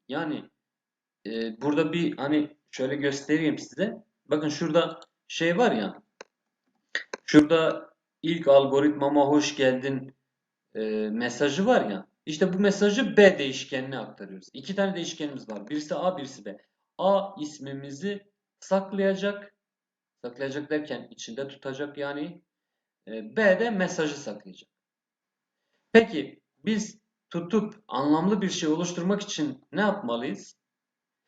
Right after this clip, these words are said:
B'yi daha önce yazmalıyız değil mi? B ve A'yı yaz diyoruz. Daha sonra dur diyoruz. Peki bize na-, nasıl bir sonuç çıkarıyor arkadaşlar?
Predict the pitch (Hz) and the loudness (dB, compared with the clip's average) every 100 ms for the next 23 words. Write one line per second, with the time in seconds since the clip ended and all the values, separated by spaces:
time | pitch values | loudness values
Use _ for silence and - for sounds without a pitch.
0 | _ _ _ _ _ 208 196 190 220 185 | _ _ _ _ _ 8 8 8 2 4
1 | 185 175 143 120 107 104 98 98 101 101 | 6 4 0 -2 -6 -6 -10 -8 -10 -8
2 | 240 214 104 95 _ _ _ _ _ _ | -8 -8 -10 -12 _ _ _ _ _ _
3 | _ _ _ 113 - 190 202 196 156 180 | _ _ _ -10 4 6 6 4 4 2
4 | 147 139 135 156 175 127 135 127 - 104 | 2 0 2 0 -2 2 2 2 -4 -10
5 | 107 101 87 135 147 139 127 147 117 107 | -8 -8 -4 0 0 -2 -4 -4 -6 -10
6 | 101 98 - 190 190 151 185 196 208 160 | -10 -10 -4 -4 -4 -4 -2 0 0 -2
7 | 151 156 - 202 202 180 - 135 123 - | -6 -10 -4 -4 -4 -8 -8 -6 -6 -8
8 | - - - 113 107 104 - 104 101 175 | -14 -14 -8 -8 -4 -6 -6 -10 -8 -6
9 | 214 - | -6 -8